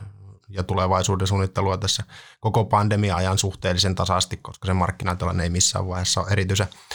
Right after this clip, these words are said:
äh, dramaattisesti paperiliiketoimintaa lukuun ottamatta,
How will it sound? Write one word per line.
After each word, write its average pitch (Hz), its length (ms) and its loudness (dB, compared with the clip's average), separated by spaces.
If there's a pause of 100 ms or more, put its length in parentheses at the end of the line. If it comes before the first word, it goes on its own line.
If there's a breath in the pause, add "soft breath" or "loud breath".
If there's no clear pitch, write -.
(300 loud breath)
äh, 104 200 4
dramaattisesti 110 560 0
paperiliiketoimintaa 95 1080 0
lukuun 92 280 0
ottamatta, 92 480 -4